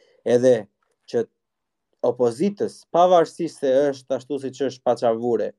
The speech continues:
mos t'i lejohet një interpe-, interpelancë,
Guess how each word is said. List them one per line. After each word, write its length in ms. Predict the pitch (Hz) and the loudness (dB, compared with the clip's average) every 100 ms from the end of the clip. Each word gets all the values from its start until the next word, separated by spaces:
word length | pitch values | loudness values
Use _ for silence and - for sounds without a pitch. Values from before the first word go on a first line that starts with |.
| _ _ _ | _ _ _
mos 240 | 117 117 - | -6 -4 -4
t'i 100 | 117 | -4
lejohet 600 | 117 135 185 170 131 123 | 0 2 4 4 2 -2
një 140 | 117 | -8
interpe-, 460 | 117 117 113 113 113 | -8 -6 -6 -6 -6
interpelancë, 840 | 127 117 117 113 117 139 123 104 | -6 -4 -4 -2 0 2 0 -4